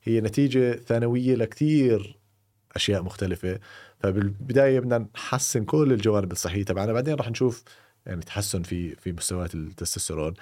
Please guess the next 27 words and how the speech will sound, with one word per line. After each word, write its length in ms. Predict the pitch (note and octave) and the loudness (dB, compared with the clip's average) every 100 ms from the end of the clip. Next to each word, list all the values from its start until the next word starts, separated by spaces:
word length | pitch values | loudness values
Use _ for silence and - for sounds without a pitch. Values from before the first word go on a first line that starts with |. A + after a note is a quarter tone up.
| - - - | -16 -20 -2
بس 480 | D3 D#3 - - - | 2 2 0 -6 -6
في 160 | - C3+ | 0 0
عامل 380 | B2+ C#3 B2+ A#2 | 2 2 2 2
ما 100 | A2 | 0
بنقدر 260 | G2+ F#2 | 0 -4
نتحكم 340 | F2+ - - E2+ | -6 -8 -8 -8
فيه 220 | F2 F2 | -8 -8
اللي 220 | F2+ F2 | -6 -4
هو 220 | F#2 F2+ | -2 -2
التقدم 540 | F2 E2+ - - E2 D#2 | -2 -6 -10 -8 -8 -8
في 80 | - | -10
العمر 260 | E2 F#2+ - _ - - - - _ - | -12 -12 -16 _ -20 -20 -20 -20 _ -10
والانخفاض 1080 | F2 F2 E2+ D#2+ - G2 F#2+ G2+ A#2 A2 G2+ | -4 -2 -4 -6 -8 -6 -4 -2 0 2 0
الطبيعي 1600 | F#2 F2 D#2+ _ _ _ _ _ _ - F2+ A2+ A2+ E2 D#2+ D#2+ | -2 -6 -10 _ _ _ _ _ _ -6 0 4 4 2 -4 -8
اللي 180 | F2+ F2 | -8 -8
بيصير 300 | E2 - F2+ | -8 -6 -6
مع 140 | E2 D2 | -6 -8
التقدم 380 | - - E2 | -8 -8 -6
في 80 | E2+ | -4
العمر. 400 | D2+ F2+ E2+ E2+ - - - _ | -2 -2 -2 -6 -12 -20 -20 _
في 180 | - A2 | 0 0
علامة 360 | A2 A#2+ B2+ G#2+ | 2 2 0 -2
سؤال، 560 | - F2 G2+ F2 E2+ - | -4 -2 0 -2 -6 -8
هل 380 | - A2 G#2+ G#2 - - _ _ _ _ _ _ _ _ _ F#2+ | -2 0 2 -2 -6 -20 _ _ _ _ _ _ _ _ _ -8
المستوى 1080 | F#2 F2+ F2 E2+ - _ - A2+ - F#2+ | -6 -4 -6 -8 -14 _ -4 0 0 0
الطبيعي 540 | F2+ F#2 G2+ F#2+ E2 E2 | -4 -2 0 0 0 -2
هذا، 200 | D#2+ | -6